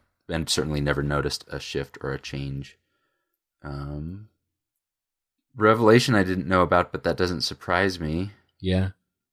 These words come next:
Speaker 1: Job not being a real person kind of fits with my interpretation of what Job is trying to do.
Speaker 2: Yep.
Speaker 1: And s-, and some things I've read that are similar, maybe dated at similar times, that, that are similar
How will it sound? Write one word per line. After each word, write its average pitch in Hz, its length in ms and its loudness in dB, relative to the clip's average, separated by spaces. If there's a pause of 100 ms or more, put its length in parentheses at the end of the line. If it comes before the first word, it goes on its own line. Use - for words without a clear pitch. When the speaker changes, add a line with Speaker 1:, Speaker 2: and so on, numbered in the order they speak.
(160)
Speaker 1:
Job 113 200 4
not 107 180 2
being 92 140 2
a 87 60 2
real 85 140 6
person 78 560 -2 (320)
kind 82 200 -4
of 69 80 -6
fits - 260 -6
with 76 120 -6
my 71 300 -2 (120)
interpretation 78 680 -8
of 69 80 -8
what 71 240 -6
Job 80 280 0
is 73 140 -4
trying 78 360 -6
to - 100 -14
do. 76 400 -6 (260)
Speaker 2:
Yep. 90 200 -10 (880)
Speaker 1:
And 73 160 -8
s-, - 220 -6
and 69 360 -4
some - 240 -4
things 69 240 -4
I've 69 160 -2
read 71 320 0 (720)
that 82 120 2
are 78 100 2
similar, 80 480 2
maybe 78 280 -2
dated 73 380 0
at - 100 -4
similar 69 380 -4
times, 69 640 -8 (800)
that, - 200 -8 (100)
that 82 160 -2
are 69 60 -2
similar 67 600 -2